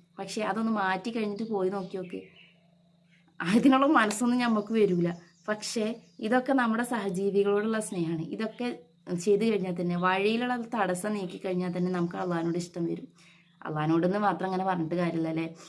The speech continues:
ഉം, ഈ ഒരു വീഡിയോ കാണുന്ന പല ക്രിസ്ത്യനായിട്ടും ഹിന്ദുക്കളായിട്ടും പല, ആ, വിഭാഗത്തിലും, അതായത് മതത്തിൽപ്പെട്ട ആൾക്കാരൊക്കെ അത് കാണുന്നുണ്ടെന്നറിയാം.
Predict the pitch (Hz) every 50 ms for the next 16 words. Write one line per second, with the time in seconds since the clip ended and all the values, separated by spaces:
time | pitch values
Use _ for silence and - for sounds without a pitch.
0 | - - _ - 170 170 175 - - 175 175 175 175 180 196 208 208 208 208 196
1 | 208 196 196 185 180 170 190 190 196 208 196 180 180 180 190 180 185 180 165 165
2 | 170 175 175 180 175 - 185 - - - 185 175 175 175 175 165 - 196 185 175
3 | 170 175 170 165 170 165 175 175 175 175 175 175 175 175 185 180 185 185 190 190
4 | 214 240 247 247 - - _ - - - - - - - - - - - - -
5 | 180 180 180 180 175 180 180 170 185 180 180 180 180 180 185 180 180 185 180 185
6 | 185 202 202 196 180 165 - - - - 392 392 359 175 190 180 175 175 - 180
7 | 180 180 180 - 208 185 190 175 - 180 170 165 165 165 170 170 165 165 165 165
8 | 165 160 156 151 156